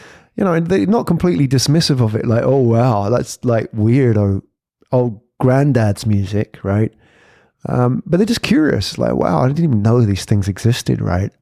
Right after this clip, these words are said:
And just to look at them, and that's kinda cool. It's a talking point, right?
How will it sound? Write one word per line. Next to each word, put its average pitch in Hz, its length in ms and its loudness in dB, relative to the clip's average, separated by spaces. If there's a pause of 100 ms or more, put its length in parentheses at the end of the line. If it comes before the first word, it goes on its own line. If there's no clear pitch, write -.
(100)
And 113 220 -2 (140)
just 139 180 -2
to 123 60 0
look 120 160 0
at 147 120 -2
them, 107 140 0
and 98 240 -2 (320)
that's - 120 -4
kinda - 240 -2
cool. 247 420 0 (960)
It's - 140 2
a - 40 -2
talking 127 460 0
point, 87 340 -4
right? 123 280 2